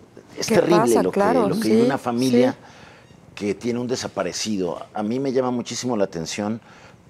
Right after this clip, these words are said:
Speaker 1: cómo las familias coinciden en una frase. Así las entrevistes en el interior del Estado, en la ciudad, en una manifestación, dicen, "Es como estar muerto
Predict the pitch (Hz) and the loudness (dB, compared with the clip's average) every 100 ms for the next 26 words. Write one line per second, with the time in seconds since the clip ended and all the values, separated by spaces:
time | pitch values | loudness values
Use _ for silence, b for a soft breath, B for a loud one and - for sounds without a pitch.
0 | _ - 123 143 135 - 107 113 110 101 | _ 2 2 4 2 2 0 2 2 2
1 | 101 110 - - - b b _ _ - | 2 0 -4 -10 -16 b b _ _ -2
2 | 104 98 - 131 131 113 117 123 - 131 | -2 0 0 4 4 2 0 -2 0 0
3 | 151 - - - - B - - 107 123 | 0 -6 -12 -20 -20 B -8 -4 0 0
4 | 123 101 87 95 104 - 113 - - B | 0 -4 -2 -2 -4 -4 -4 -4 -10 B
5 | B B - - - - - 95 98 90 | B B -20 -20 -20 -20 -4 2 2 2
6 | 92 92 90 87 98 101 104 104 87 - | 0 -2 -2 -2 0 0 2 0 0 0
7 | - 113 113 113 104 85 - 82 80 107 | 4 6 6 4 0 -4 -6 -6 2 4
8 | 110 107 95 101 98 90 82 87 80 - | 4 2 -2 -2 -2 -4 -6 -8 -10 -10
9 | 82 107 135 156 B B B B - 107 | -8 -4 -4 -4 B B B B -8 -4
10 | - 117 123 - 139 110 - 131 127 120 | -2 -2 -2 -2 -2 0 2 2 0 0
11 | 117 117 - 120 | 0 0 0 -2